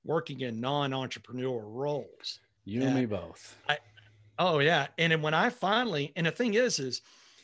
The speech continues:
Speaker 1: like, especially in the P D, I changed units, like, every two years. I was always chasing things. I was a great Marine. I was a great cop. I felt like I did a lot of great things. I felt like I always helped people, and it's my passion is helping people. I mean, it's why I built Cowtown Warriors. I mean,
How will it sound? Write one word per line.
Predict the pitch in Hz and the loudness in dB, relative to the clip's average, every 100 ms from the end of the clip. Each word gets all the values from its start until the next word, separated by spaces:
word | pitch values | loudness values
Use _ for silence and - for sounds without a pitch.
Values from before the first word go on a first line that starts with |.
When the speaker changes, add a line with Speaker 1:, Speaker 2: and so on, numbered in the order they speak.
| _ _ _ _ | _ _ _ _
Speaker 1:
like, | - 175 | -4 -2
especially | 185 240 233 - 190 | 0 0 0 0 0
in | 151 | 0
the | 127 | -4
P | - 147 | -6 -6
D, | 120 123 127 | -4 -2 0
I | 170 | 0
changed | - 185 151 - | 0 0 0 -4
units, | 110 127 120 - | -4 -4 -4 -6
like, | 123 | -8
every | 131 123 120 | -8 -8 -8
two | - 131 | -6 -6
years. | 113 117 120 117 117 | -4 -4 -2 -4 -6
I | |
was | 117 117 | -6 -4
always | 170 202 135 | -4 -2 -4
chasing | - - 135 135 - 120 | -6 -6 -4 -2 -4 -4
things. | 120 127 - - | -8 -8 -8 -6
I | |
was | 156 | -6
a | 117 | -6
great | - 156 220 | -4 -2 -2
Marine. | 123 127 139 143 143 | -4 -4 -4 -4 -8
I | |
was | 107 | -12
a | 95 | -16
great | - 131 233 - | -12 -8 -8 -8
cop. | - 113 147 - | -10 -8 -10 -10
I | 101 - _ | -18 -20 _
felt | 233 | -4
like | 247 - | -4 -6
I | |
did | 110 170 | -8 -10
a | 127 | -8
lot | 123 131 | -8 -10
of | - | -10
great | - 143 - | -10 -10 -10
things. | - 127 190 240 - _ _ | -12 -8 -6 -8 -10 _ _
I | _ | _
felt | - | -6
like | 214 - | -6 -6
I | 135 | -8
always | 156 131 - | -8 -4 -6
helped | - 131 - | -6 -14 -14
people, | 185 - 226 | -12 -6 -6
and | 117 | -6
it's | 117 127 | -8 -12
my | 98 | -12
passion | - 127 139 127 98 | -10 -10 -8 -10 -12
is | - | -14
helping | 113 127 180 | -14 -12 -14
people. | - 208 - 247 247 _ _ _ _ | -12 -14 -10 -12 -14 _ _ _ _
I | 131 | -6
mean, | 135 | -4
it's | - | -4
why | 120 175 | -2 -2
I | |
built | 120 95 - | -2 -8 -10
Cowtown | - 156 - 123 | -8 -8 -6 -8
Warriors. | 107 135 208 202 156 | -6 -4 -2 -2 -2
I | |
mean, | 123 110 | -6 -8